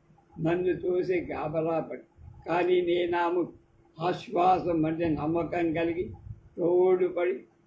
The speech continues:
ఎలాగో ఆమెను ధనమిత్రుడి ఇంటికి చేర్చి వారిని ఊరు విడిచిపోవద్దని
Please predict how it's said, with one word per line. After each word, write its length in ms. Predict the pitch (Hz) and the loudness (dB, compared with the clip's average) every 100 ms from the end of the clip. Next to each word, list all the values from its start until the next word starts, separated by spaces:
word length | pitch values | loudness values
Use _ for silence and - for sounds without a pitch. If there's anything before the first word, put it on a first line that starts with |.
| - | -4
ఎలాగో 680 | 165 175 202 180 185 185 - | 0 2 2 2 2 0 0
ఆమెను 480 | 156 175 170 175 175 | 0 0 0 0 0
ధనమిత్రుడి 1000 | 151 143 160 180 180 170 151 - 165 165 | -2 -4 -2 -2 0 -2 -2 -4 -2 0
ఇంటికి 600 | 156 156 160 156 165 170 | 2 2 0 -2 -4 -4
చేర్చి 480 | 139 - 131 - - _ _ _ - - | -6 -6 -10 -10 -20 _ _ _ -20 -8
వారిని 680 | 156 170 185 180 180 185 151 - - - 156 | -2 2 2 2 2 0 -2 -6 -20 -16 -2
ఊరు 360 | 170 180 190 | 4 6 6
విడిచిపోవద్దని 1200 | 185 170 170 165 170 131 147 156 170 165 165 165 | 4 2 2 0 -4 -4 -2 0 0 0 0 0